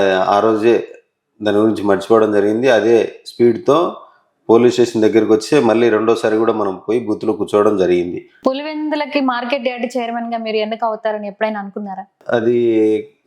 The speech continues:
Speaker 1: రవణ అయితే నాకైతే హామీ ఇవ్వడం జరిగింది. అంటే బీసీ కన్నా కేటాయిస్తే ఖచ్చితంగా నీకే అనే ఉద్దేశం ఖచ్చితంగా అన్న తెలియజేయడం జరిగింది.
Speaker 2: పులివెందుల మార్కెట్ యార్డ్ అభివృద్ధికి మీ దగ్గర ఉన్నటువంటి ప్రణాళికలు చెప్పండి.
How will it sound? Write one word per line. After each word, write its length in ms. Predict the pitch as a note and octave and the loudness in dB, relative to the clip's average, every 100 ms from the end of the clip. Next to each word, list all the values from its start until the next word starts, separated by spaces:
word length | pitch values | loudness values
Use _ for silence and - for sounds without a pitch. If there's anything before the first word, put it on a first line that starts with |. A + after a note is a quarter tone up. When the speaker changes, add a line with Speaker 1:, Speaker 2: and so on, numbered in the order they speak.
| - | -4
Speaker 1:
రవణ 240 | A#2 C3 D#3 | 0 2 0
అయితే 160 | D3+ F3 D3+ | 0 0 0
నాకైతే 440 | C3 B2+ B2+ D3+ C3+ A#2+ A2 G2+ | 0 -2 -4 0 2 2 0 -2
హామీ 240 | A#2 B2+ C3 | -4 -2 -2
ఇవ్వడం 240 | A2+ B2+ A2 G2 | 0 0 -2 -4
జరిగింది. 460 | G#2+ A2+ G2+ G2+ D3 _ _ _ _ _ - | -6 -6 -8 -10 -12 _ _ _ _ _ -8
అంటే 260 | G#2+ A2+ F3 F3+ - - G2 | -4 0 0 0 -8 -14 -2
బీసీ 320 | A2 A2+ C3 A2+ - | 0 2 0 -4 -2
కన్నా 220 | A2+ G#2 F2+ - | -2 -2 -6 -4
కేటాయిస్తే 600 | G#2+ G#2 G#2 G2 - D#3 D#3 - | -2 2 2 0 -6 -6 -6 -2
ఖచ్చితంగా 500 | G#2+ - A#2 A2+ G2+ - - _ _ _ _ | -4 -2 -2 2 2 0 -8 _ _ _ _
నీకే 480 | A2 G#2+ G#2+ - G#2 F#2+ | 0 2 2 4 4 4
అనే 160 | G2 G2 F#2+ | 2 0 0
ఉద్దేశం 320 | F#2+ G2+ A#2+ G#2+ | 0 0 0 -2
ఖచ్చితంగా 400 | G2 - A2 G#2 F#2 | -2 -2 0 2 2
అన్న 180 | G2+ F#2+ F2+ - | 0 -2 -4 -2
తెలియజేయడం 420 | G2 F#2+ F#2+ G#2 F#2+ | 2 4 4 2 0
జరిగింది. 220 | F2+ - C#4+ | -2 -2 -4
Speaker 2:
పులివెందుల 420 | D4+ D#4+ D#4 C#4+ B3 | -4 -6 -6 -4 -6
మార్కెట్ 380 | A#3+ B3+ B3 A#3+ | -4 -6 -4 -4
యార్డ్ 220 | G#3+ A3 A3 G#3 | -4 -4 -4 -4
అభివృద్ధికి 600 | G3 A3 A#3 G3 G#3+ A3 A#3+ | -4 -4 -6 -6 -10 -6 -4
మీ 100 | A#3 G#3+ | -2 -2
దగ్గర 160 | G3+ G#3+ | -2 -4
ఉన్నటువంటి 420 | G#3 G3 G3+ G3 G3 | -6 -8 -8 -8 -6
ప్రణాళికలు 500 | G#3 G3+ G3+ G3+ G3+ F#3+ | -6 -4 -6 -6 -6 -6
చెప్పండి. 340 | - F#3+ | -10 -12